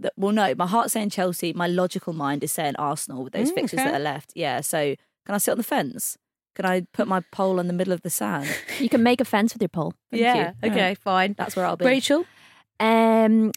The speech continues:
Speaker 3: my heart says Arsenal, my head says Chelsea, because Chelsea have the upper hand now, and I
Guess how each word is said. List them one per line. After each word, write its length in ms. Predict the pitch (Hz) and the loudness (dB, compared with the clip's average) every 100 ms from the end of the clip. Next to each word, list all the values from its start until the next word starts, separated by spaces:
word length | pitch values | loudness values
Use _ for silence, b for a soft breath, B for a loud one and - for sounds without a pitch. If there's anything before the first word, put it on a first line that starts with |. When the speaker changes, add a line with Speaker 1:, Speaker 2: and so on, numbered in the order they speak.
| - | 0
Speaker 3:
my 380 | 208 214 220 220 | 2 4 6 4
heart 400 | 208 220 202 - | 2 0 0 0
says 280 | - 180 175 - | -2 0 0 0
Arsenal, 540 | 180 180 - 156 - | 0 0 -2 -2 0
my 160 | 180 165 | 0 -2
head 300 | 160 170 156 | 0 -2 -2
says 260 | - 156 | -4 -4
Chelsea, 640 | - - 170 170 - - - _ - | -4 -2 -2 -2 -6 -8 -12 _ -10
because 680 | 180 - 175 170 165 - - _ _ _ - | -8 0 2 2 0 -4 -6 _ _ _ -2
Chelsea 380 | 214 202 - | 0 2 0
have 180 | 180 180 | 0 0
the 140 | 180 175 | 2 -2
upper 160 | - | -2
hand 300 | 160 180 175 | -2 0 2
now, 300 | 156 151 220 - _ _ _ _ _ | 0 0 -2 -6 _ _ _ _ _
and 120 | 180 | -2
I 140 | 170 | 0